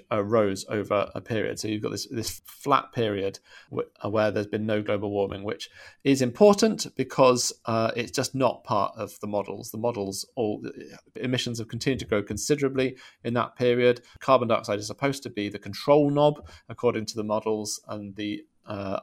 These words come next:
I P C C and the eco, eco alarmists. They're supposed to be the con-, the control knob that controls the temperature. More carbon dioxide should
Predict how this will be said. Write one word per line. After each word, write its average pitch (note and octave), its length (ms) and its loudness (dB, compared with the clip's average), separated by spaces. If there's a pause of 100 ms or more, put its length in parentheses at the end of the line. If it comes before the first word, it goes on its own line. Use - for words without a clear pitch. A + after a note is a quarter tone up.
I G#2+ 100 0
P G#2 220 -8
C G#2+ 180 -8
C G#2+ 380 -6 (480)
and G2+ 380 -8 (140)
the G2 280 -4 (160)
eco, G2+ 480 -2 (120)
eco G#2 280 2
alarmists. A2+ 680 2
They're A2 180 -2
supposed A2 280 -4
to - 40 -12
be A2 80 -8
the - 80 -18
con-, G2 180 -12
the G#2 100 -6
control C#3 460 4
knob C#3 200 4
that A2+ 100 -8
controls A2 360 -2
the G#2+ 80 -8
temperature. B2 540 -4 (440)
More D3 240 8
carbon A#2+ 300 4
dioxide A#2+ 520 2
should - 380 -6